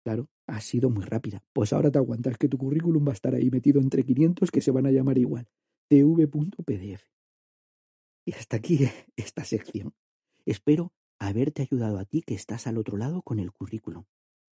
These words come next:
Sé que me he dejado muchas cosas, pero creo que si aplicas tanto lo que hemos visto en este podcast como en el anterior, tus probabilidades de ser llamado cuando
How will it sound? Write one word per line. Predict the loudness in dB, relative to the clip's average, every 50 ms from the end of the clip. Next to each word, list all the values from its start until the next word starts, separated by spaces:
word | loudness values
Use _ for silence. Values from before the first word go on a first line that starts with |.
| _ _ -16
Sé | -8 -6 -6 -4
que | -2 -2
me | -2 -2
he | -2
dejado | -4 -4 -4 -4 -4 -2 -2
muchas | -2 -4 -6 -8 -12 -18
cosas, | -18 _ -18 -18 -18 -20 -20 -20 _ _ _ _ _ _ _ _ _ _ _ _
pero | -6 -4 -4 -4 -6 -8
creo | -6 -4 -4 -2 -2 -4 -6 -8 _ -10
que | -10
si | -10 -8 -10
aplicas | -10 -8 -8 -8 -6 -6 -8 -8
tanto | -6 -4 -4 -4 -4 -4 -2 -2 0
lo | 0 -2 -4 -6
que | -6 -6 -4
hemos | -4 -4 -4 -4
visto | -6 -8 -8 -10 -12 -14 -12
en | -8 -8
este | -8 -8 -6 -8 -8
podcast | -8 -8 -10 -10 _ -12 -14 -14 _
como | -12 -10 -8 -8
en | -8
el | -10 -10
anterior, | -12 -12 -12 -12 -10 -8 -8 -8 -10 _ _ _ _ _ _ _ _ _ _ _
tus | -6 -6 -6 -6
probabilidades | -8 -8 -8 -8 -8 -8 -8 -8 -6 -6 -6 -6 -6 -8 -8 -8
de | -8 -8
ser | -8 -8 -8 -8 -8
llamado | -8 -8 -8 -8 -6 -6 -6 -6 -8
cuando | -8 -12 -14 -14 -14 -16